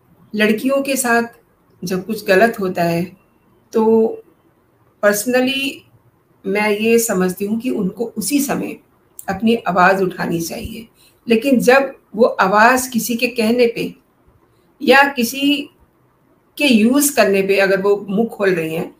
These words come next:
तो it means कहीं कुछ गड़बड़ है, जैसा कि इस केस में हुआ, ये जो नाबालिग लड़की के साथ और, अ, ब्रजभूषण का जो मामला है, इसमें इसलिए केस में जान नहीं पड़ रही है, क्योंकि ये केस कब हुआ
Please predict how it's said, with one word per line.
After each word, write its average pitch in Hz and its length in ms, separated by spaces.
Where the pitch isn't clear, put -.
तो 233 60
it 233 160
means 254 400
कहीं 214 320
कुछ - 260
गड़बड़ 151 320
है, - 200
जैसा 226 260
कि 240 160
इस 254 300
केस 160 280
में 151 100
हुआ, 143 280
ये 180 120
जो 175 240
नाबालिग 175 520
लड़की 160 320
के 170 140
साथ 170 240
और, 156 180
अ, 151 180
ब्रजभूषण 185 600
का 165 120
जो - 360
मामला 143 320
है, - 200
इसमें 220 280
इसलिए 254 520
केस 202 280
में 190 80
जान 160 240
नहीं 165 180
पड़ - 160
रही 165 240
है, 202 200
क्योंकि 262 540
ये 247 140
केस 254 420
कब 240 140
हुआ 233 180